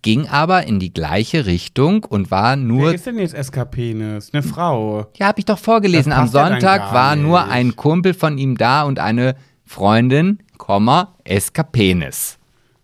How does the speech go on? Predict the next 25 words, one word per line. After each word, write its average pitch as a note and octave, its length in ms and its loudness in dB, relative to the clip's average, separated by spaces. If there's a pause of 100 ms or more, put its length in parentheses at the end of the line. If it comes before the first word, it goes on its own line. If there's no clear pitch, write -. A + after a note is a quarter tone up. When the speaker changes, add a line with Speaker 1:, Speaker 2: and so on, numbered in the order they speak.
(180)
Speaker 2:
Okay, - 360 -18
warum G#2+ 200 -16
heißt A2+ 220 -16
denn A#2 140 -6
jetzt A2+ 180 -6
eine A2+ 80 -4
Freundin C3 480 -2
was B2+ 160 -6
mit A2 220 -8
Penis? G#2+ 920 -10
Speaker 1:
Weil F2+ 200 -8
du F2 120 -10
den F2+ 220 0
Namen C#3 340 4
so F#2+ 160 2
ausgewählt E2+ 520 0
Speaker 2:
Ja, D#2+ 40 0
weil C#3 120 2
Speaker 1:
hast. - 100 4
Speaker 2:
du C3+ 40 2
gesagt C3+ 400 0
hast, D#3+ 160 -6
was A2+ 140 -8
mit B2 220 -6
Penis. G2+ 880 -6